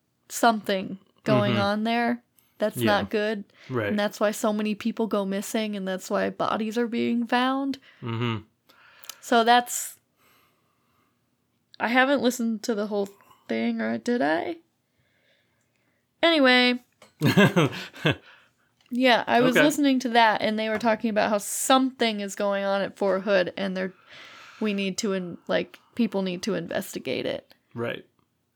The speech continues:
Speaker 1: 'Cause they think something sketchy is going on there.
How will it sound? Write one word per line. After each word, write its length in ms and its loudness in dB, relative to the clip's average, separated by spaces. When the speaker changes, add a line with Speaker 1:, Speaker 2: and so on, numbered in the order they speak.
Speaker 1:
'Cause 400 -4
they 160 0
think 260 -2
something 380 -4
sketchy 480 -6
is 120 -6
going 320 -4
on 220 -6
there. 260 -6